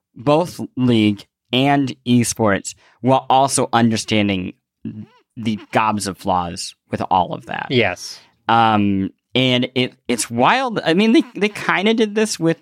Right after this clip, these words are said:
Speaker 1: um, American Vandal, but I feel like even more so here, they really allow for moments of, like, humanity.
Speaker 2: Yeah, they
Speaker 1: Like
Speaker 2: tell very tender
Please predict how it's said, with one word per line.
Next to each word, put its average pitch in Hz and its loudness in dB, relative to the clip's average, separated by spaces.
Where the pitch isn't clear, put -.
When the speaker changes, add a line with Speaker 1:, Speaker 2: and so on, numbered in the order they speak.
Speaker 1:
um, 117 4
American 113 0
Vandal, 139 0
but 147 2
I 151 2
feel 190 2
like 185 0
even 160 4
more 143 4
so 135 -2
here, 113 0
they 135 0
really 151 2
allow 165 0
for 147 -2
moments 123 2
of, 104 -2
like, 95 -2
humanity. 320 -2
Speaker 2:
Yeah, 156 2
they 147 2
Speaker 1:
Like 151 0
Speaker 2:
tell 226 0
very 131 2
tender 117 0